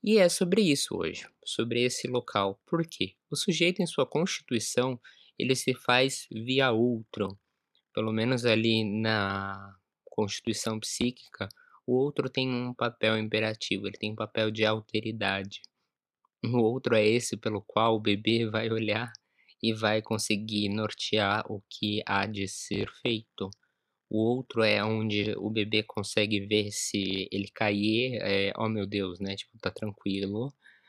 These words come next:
ou "Meu Deus, vamos entrar em pânico", ou "Vamos ver do que se trata". O outro é esse espaço de constituição.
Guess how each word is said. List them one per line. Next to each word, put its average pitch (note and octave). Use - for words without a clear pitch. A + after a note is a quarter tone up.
ou G2
"Meu G2+
Deus, G2+
vamos G2+
entrar G2
em G#2+
pânico", G#2+
ou G2
"Vamos A#2
ver G#2
do G#2+
que -
se -
trata". A#2+
O A#2
outro D#3
é B2+
esse C3
espaço A#2+
de B2
constituição. A2+